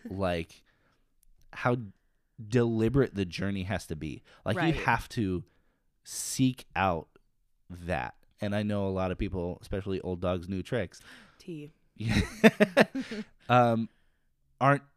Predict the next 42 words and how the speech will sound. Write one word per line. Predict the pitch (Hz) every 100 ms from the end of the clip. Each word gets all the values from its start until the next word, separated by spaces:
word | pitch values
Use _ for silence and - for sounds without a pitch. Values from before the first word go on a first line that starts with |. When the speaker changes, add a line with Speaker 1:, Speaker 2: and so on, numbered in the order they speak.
| -
Speaker 2:
aren't | 113 113
looking | 113 107 90
for | - 82
that. | 58 -
Speaker 1:
Oh, |
right. | 190 165 151 160
Well, | 240 247
Speaker 2:
You | -
Speaker 1:
and | -
Speaker 2:
know? | 180
Speaker 1:
it's | 180
interesting | 220 247 269 - 208
because, | 190 185 190 170
like, | 170 170
and | 170
I'm | 165 156 -
gonna | - 160 151
kinda | - 170 156
bring | 156 156
in | 147 143
something | 143 165 156
that | 147
has | 156 147
nothing | 147 143
to | 151
do | 151
with | 175 165
weddings, | 160 147 139
but, | - 147
like, | 160 165 -
I | 175 170
got | 175 170
my | 170 156 143 147
master's, | - - 165 160 - 160 143
my | 151
concentration | 147 - 175 160 160 175 165
is | 156 143
in | 147
social | - 151 147
emotional | 143 147 139 - 139
learning. | 139 143 98 - -
Speaker 2:
Mm-hmm. | 98 101